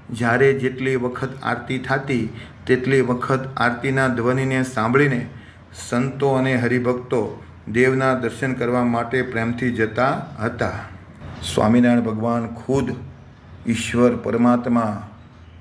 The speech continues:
પુરુષોત્તમ નારાયણ હોવાથી, હોવા છતાં કરોડો કામ મૂકીને શ્રી નરનારાયણ દેવના ચાર વખત દર્શન કરતા. તો અત્યારે આપણે કંઈ ને કંઈ વ્યવહાર કરતા હોય, વહીવટ કરતા હોય,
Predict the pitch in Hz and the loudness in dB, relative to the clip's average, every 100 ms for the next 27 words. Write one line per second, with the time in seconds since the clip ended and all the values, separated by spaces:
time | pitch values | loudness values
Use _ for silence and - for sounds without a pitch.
0 | - 117 120 - 123 123 110 107 117 123 | -12 -6 -2 0 4 4 4 4 4 4
1 | 110 104 113 120 120 - 127 120 - - | 2 0 2 2 0 -2 -2 -2 -6 -18
2 | - - 110 123 120 123 120 120 120 120 | -18 -4 4 4 4 0 0 2 2 2
3 | 117 123 120 117 113 117 113 110 113 117 | 2 4 2 2 2 2 0 -2 -2 0
4 | 117 117 120 - - - - 120 120 110 | 0 -2 -6 -10 -20 -18 -4 2 4 4
5 | 113 117 117 110 110 113 113 117 120 120 | 4 2 2 0 -2 0 0 0 -2 -6
6 | - - - - 120 123 117 110 123 104 | -16 -20 -8 2 4 4 2 0 -2 -2
7 | 110 - 101 - - - - - - - | -4 -4 -6 -6 -8 -10 -16 -18 -20 -20
8 | - - - 113 104 104 127 127 120 120 | -20 -14 2 4 4 4 4 4 2 0
9 | 120 123 123 - - - - 123 127 123 | 0 0 -2 -10 -20 -12 0 2 2 0
10 | 123 123 117 120 123 120 117 - 120 120 | 0 0 2 2 2 0 -2 0 2 4
11 | 117 117 120 120 120 113 120 113 117 117 | 4 2 2 0 -2 -2 -2 0 0 0